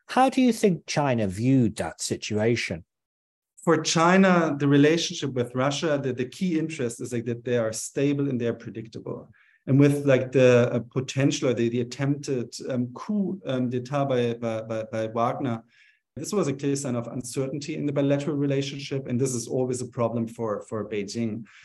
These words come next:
Speaker 2: So I think right now there's a sign of relief that, um, Putin is still in charge because of the close relations between Putin and Xi, and a lot of the development between China and Russia is, um, due to, like, the, the,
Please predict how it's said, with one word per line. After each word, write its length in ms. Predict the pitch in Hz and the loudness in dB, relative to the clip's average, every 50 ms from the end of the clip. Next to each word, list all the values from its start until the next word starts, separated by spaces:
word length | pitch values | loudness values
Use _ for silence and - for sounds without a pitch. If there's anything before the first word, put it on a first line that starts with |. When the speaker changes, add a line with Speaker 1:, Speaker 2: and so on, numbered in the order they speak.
| _ _ | _ _
Speaker 2:
So 640 | - - - - 135 127 127 123 123 123 123 - - | -12 -6 -2 0 2 4 4 4 4 2 0 -2 -6
I 80 | - 135 | -8 -8
think 460 | 135 - - 185 185 180 185 - - - - | -6 -2 0 2 2 2 0 -4 -10 -14 -6
right 300 | - 135 131 131 135 135 | -2 0 2 2 2 2
now 200 | 143 147 147 147 | 2 2 2 2
there's 220 | 139 131 127 117 117 | 0 0 -2 -4 -4
a 40 | |
sign 260 | 113 - - 135 127 127 | -8 -8 -6 -4 -4 -4
of 100 | 117 120 123 | -4 -2 -2
relief 520 | 127 120 120 139 151 180 175 185 - - _ _ _ _ _ _ _ - | 0 0 0 0 -2 -4 -6 -8 -12 -16 _ _ _ _ _ _ _ -6
that, 400 | 123 135 131 135 135 135 - - - 143 | -2 0 0 0 0 -2 -6 -8 -6 -4
um, 260 | 139 135 135 131 123 | -2 -2 -2 -2 -4
Putin 420 | 123 - 185 170 170 - 160 143 | -6 -4 -4 -4 -2 -2 -2 -2
is 200 | 135 - - - | -2 -4 -6 -8
still 500 | - - - 147 143 143 143 139 139 - - - _ _ _ | -10 -6 -4 -2 0 0 0 0 -2 -4 -8 -14 _ _ _
in 360 | 135 127 123 123 123 123 - | -6 -4 -2 -2 -4 -6 -8
charge 580 | - - 143 139 143 165 190 - - - - - _ _ _ _ _ _ | -6 -2 -2 0 0 -2 -4 -6 -10 -14 -16 -20 _ _ _ _ _ _
because 240 | 131 127 139 120 117 | -12 -8 -6 -6 -6
of 100 | 113 - | -6 -8
the 80 | 131 | -10
close 380 | 110 - - 160 151 147 147 - | -8 -2 0 2 2 2 2 2
relations 600 | 143 127 127 123 127 131 - 147 131 123 123 - | 2 2 2 2 0 0 -2 -4 -4 -4 -4 -8
between 480 | - - - - 123 117 113 113 - - | -12 -14 -8 -6 -4 -4 -4 -6 -10 -10
Putin 400 | - - 156 151 - 143 131 123 | -8 -6 -6 -2 -2 -2 -2 0
and 100 | 123 113 | -2 -4
Xi, 400 | - - - 175 165 170 - - - - - _ _ - | -4 -4 -6 -4 -2 -2 -4 -4 -6 -14 -20 _ _ 0
and 140 | 113 127 | 2 4
a 60 | 139 139 | 6 8
lot 200 | 170 196 202 190 | 8 6 6 4
of 100 | 170 - | 2 2
the 80 | 143 | 0
development 600 | 131 127 120 123 123 135 147 147 147 135 120 110 | 0 0 0 2 2 2 2 0 -2 -4 -6 -6
between 320 | - 117 - - 127 117 113 | -8 -12 -8 -4 -4 -4 -4
China 460 | - 127 120 120 120 123 120 117 - | -4 -4 -4 -2 -2 -2 -2 -2 -4
and 160 | 110 113 110 | -6 -6 -6
Russia 460 | 117 120 123 123 - - 120 113 113 113 - _ _ _ _ _ _ | -4 -4 -4 -4 -4 -6 -6 -8 -8 -12 -16 _ _ _ _ _ _
is, 400 | 151 139 123 117 107 - - 160 147 | 0 2 2 2 0 -2 -4 -4 -2
um, 420 | 131 127 123 120 117 113 110 110 | 0 0 0 0 0 0 -2 -2
due 180 | 117 135 135 139 | -4 -4 -4 -4
to, 460 | 135 - 139 127 123 120 117 120 120 | -4 -4 -4 -4 -2 -2 -2 -4 -4
like, 260 | 120 117 113 - _ _ | -6 -8 -8 -8 _ _
the, 480 | - 123 120 117 113 113 113 113 - - - | -6 -2 -2 -2 -2 -2 -4 -6 -10 -10 -10
the, 380 | 123 120 117 120 120 - - | -8 -6 -4 -4 -6 -8 -10